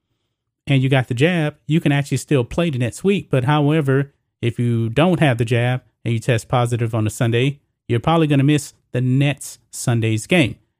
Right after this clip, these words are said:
Actually, not. You will miss the next Sunday game because you need to quarantine for ten days. But he's still sticking to his guns here. He's still essentially saying the same thing,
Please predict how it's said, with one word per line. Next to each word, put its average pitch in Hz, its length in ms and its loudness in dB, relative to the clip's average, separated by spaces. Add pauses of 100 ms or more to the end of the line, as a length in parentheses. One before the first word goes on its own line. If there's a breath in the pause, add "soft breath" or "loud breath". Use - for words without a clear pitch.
Actually, 139 280 -2
not. 135 280 0
You 143 140 0
will 156 320 4
miss 131 340 0 (300)
the 127 100 -2
next 131 200 -2
Sunday 123 300 -2
game 123 260 -2
because 127 360 -2 (380)
you 139 160 2
need 139 160 2
to 135 60 -2
quarantine 139 720 0 (420)
for 131 360 2 (140)
ten 117 360 -2 (120)
days. - 440 -2 (760)
But 139 140 4
he's 202 140 2
still 226 240 4
sticking 202 360 0
to 190 100 0
his 156 140 0
guns 175 300 -2
here. 131 160 2
He's 180 200 -2
still 190 400 2
essentially 147 560 0
saying 165 360 0
the 127 100 0
same 127 340 0
thing, 131 420 0